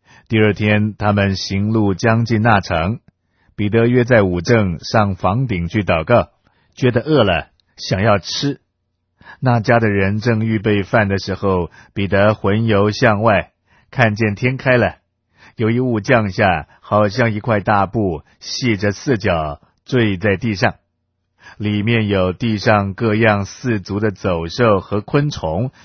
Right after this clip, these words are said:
并天上的飞鸟。又有声音向他说：‘彼得，起来，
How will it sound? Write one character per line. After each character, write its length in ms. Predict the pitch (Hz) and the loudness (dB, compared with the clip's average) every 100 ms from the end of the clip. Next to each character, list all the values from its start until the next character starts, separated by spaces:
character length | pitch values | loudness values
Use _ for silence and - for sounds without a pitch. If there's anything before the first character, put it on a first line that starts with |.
| - _ | -20 _
并 280 | 110 101 95 | -4 -4 -6
天 460 | - 110 107 107 | -4 -2 -2 -4
上 240 | 101 110 98 | -2 -2 -2
的 80 | |
飞 160 | 92 117 | -2 -2
鸟。 220 | 113 82 _ _ _ _ _ _ _ - - | -2 -6 _ _ _ _ _ _ _ -20 -8
又 140 | 123 113 | 0 2
有 180 | 101 | 2
声 260 | 98 117 113 | 0 -2 0
音 160 | 113 113 | 0 0
向 200 | 117 104 | 0 0
他 140 | 98 | 0
说 400 | 95 98 87 80 _ _ _ _ _ _ - | 0 0 0 -2 _ _ _ _ _ _ -16
：‘彼 140 | - 98 | -8 -4
得， 320 | 92 101 82 _ _ _ _ | 0 0 -2 _ _ _ _
起 180 | - - | -10 -6
来， 380 | 87 85 101 | -2 0 0